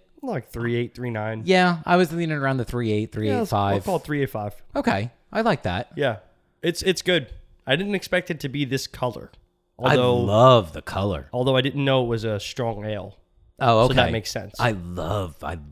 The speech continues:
Speaker 2: really like the color, 'cause it is, it's, it's
Speaker 1: It reminds me of, like, a West Coast I P A.
Speaker 2: It, it is. It, it's not terribly, yeah, would you consider it hazy?
Speaker 1: Like, uh, no, actually, West Coast I P As are typically not hazy.
Speaker 2: Oh, well then, spot on, good sir.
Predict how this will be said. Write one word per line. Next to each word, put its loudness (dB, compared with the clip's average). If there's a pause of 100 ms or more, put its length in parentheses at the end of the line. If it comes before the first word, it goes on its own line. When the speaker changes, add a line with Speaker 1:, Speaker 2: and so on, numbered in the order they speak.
(100)
Speaker 2:
really 2
like -4
the -10
color, -8
'cause -8
it -2
is, -2
it's, -14
it's -14
Speaker 1:
It -8
reminds -4
me -2
of, 0
like, -4
a -4
West -4
Coast -6
I -4
P -10
A. -12 (220)
Speaker 2:
It, -2
it 0
is. 0
It, -14
it's -10
not -6
terribly, 0 (480)
yeah, -6 (240)
would -14
you -20
consider -8
it -6
hazy? -4 (120)
Speaker 1:
Like, 0
uh, 2
no, 4
actually, 0
West 0
Coast -2
I 2
P -2
As -4
are -2
typically -8
not -4
hazy. -12
Speaker 2:
Oh, 4
well 4
then, 2
spot 4
on, 4
good 0
sir. -8